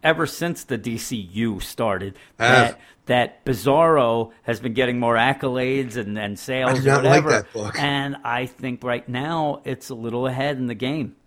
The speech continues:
Speaker 1: I really do. Uh, because I at least get some chuckles out of that.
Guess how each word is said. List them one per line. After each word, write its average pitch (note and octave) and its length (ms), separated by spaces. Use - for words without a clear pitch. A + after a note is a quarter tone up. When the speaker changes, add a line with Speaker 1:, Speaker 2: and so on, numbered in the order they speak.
Speaker 1:
I A#2 100
really A#2 340
do. B2+ 360
Uh, B2 360
because A#2 400
I G#2+ 140
at A#2+ 360
least D3 340
get C3+ 220
some A#2 300
chuckles C#3 480
out G#2 160
of A2+ 60
that. C3+ 200